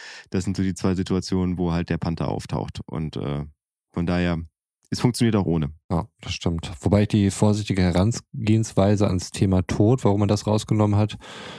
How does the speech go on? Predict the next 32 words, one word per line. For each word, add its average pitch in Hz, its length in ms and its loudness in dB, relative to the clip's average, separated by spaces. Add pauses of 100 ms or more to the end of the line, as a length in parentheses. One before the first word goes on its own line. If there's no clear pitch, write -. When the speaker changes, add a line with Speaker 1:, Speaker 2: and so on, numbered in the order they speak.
(320)
Speaker 2:
dann 90 140 2
wieder 92 200 4
die 90 240 -2
Situation 101 440 2
gegenüberstellen, 101 720 4
dass 98 180 2
man 92 120 4
einfach 95 280 2
völlig 107 420 4
ohne 101 300 4
Not, 104 380 4
äh, 98 240 6
von, 95 340 2
von 98 180 0
Mike 92 220 4
die 98 140 2
Eltern 98 340 4
bei 92 80 6
dem 90 120 4
Autounfall 87 840 2
hat 85 160 0
sterben 87 300 4
lassen, 87 240 2
um 87 120 4
zu - 140 0
erklären, 90 400 4
dass 95 140 2
er 92 80 4
bei 95 140 6
seinen 92 260 2
Onkels 92 480 0
wohnt. 85 240 0